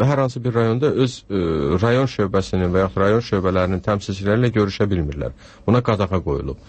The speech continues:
Və Azərbaycan hakimiyyətinə sual vermək lazımdır ki, axı siz kimsiniz ki, siz kimsiniz ki, insanlara bu cür qadağa qoyursunuz? Bu ölkə sizə bəyəm miras qalıbdır, bu insanlar bəyəm sizin kölələrinizdir,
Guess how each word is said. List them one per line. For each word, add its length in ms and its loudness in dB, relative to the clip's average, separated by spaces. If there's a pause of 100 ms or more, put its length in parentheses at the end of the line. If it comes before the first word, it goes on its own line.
(440)
Və 120 6 (280)
Azərbaycan 640 2
hakimiyyətinə 600 0
sual 300 0
vermək 320 0
lazımdır 400 0
ki, 140 0 (280)
axı 120 2
siz 240 0
kimsiniz 580 0 (160)
ki, 220 2
siz 280 0
kimsiniz 440 -2
ki, 120 0
insanlara 540 2
bu 80 -2
cür 160 -4
qadağa 400 0
qoyursunuz? 460 -8 (420)
Bu 160 4
ölkə 260 2
sizə 320 2
bəyəm 300 0 (260)
miras 380 2
qalıbdır, 760 0 (300)
bu 100 2
insanlar 480 0
bəyəm 240 0
sizin 240 0
kölələrinizdir, 1160 0